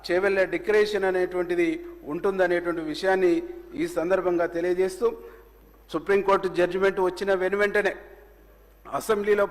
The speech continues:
ప్రకటన చేయడంతో పాటు తన చిత్తశుద్ధిని కూడా చాటుకొని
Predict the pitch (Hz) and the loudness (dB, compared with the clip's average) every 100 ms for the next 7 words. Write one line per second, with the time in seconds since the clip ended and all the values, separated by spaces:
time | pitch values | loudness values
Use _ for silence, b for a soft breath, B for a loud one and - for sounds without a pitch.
0 | 190 185 196 208 202 202 202 196 190 - | 0 0 0 0 0 0 -2 -2 -4 2
1 | 196 202 170 - - B B B B - | 2 2 -6 -10 -20 B B B B -4
2 | 185 190 185 156 - - - - 180 220 | 2 4 4 2 -6 -18 -14 -4 0 2
3 | 220 226 208 208 202 190 175 - - - | 0 0 2 4 6 6 4 -2 -14 -18
4 | - - - 156 190 208 196 185 | -20 -14 2 4 4 2 2 4